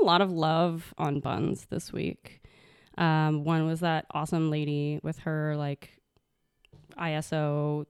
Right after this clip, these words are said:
a guy who's, like, super awesome post that we just covered. Um, another one, there was a girl, uh, this is a missed connection.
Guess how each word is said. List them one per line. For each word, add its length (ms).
a 140
guy 220
who's, 180
like, 160
super 320
awesome 260
post 300
that 80
we 160
just 200
covered. 320
Um, 300
another 600
one, 680
there 200
was 120
a 80
girl, 840
uh, 260
this 220
is 240
a 260
missed 400
connection. 800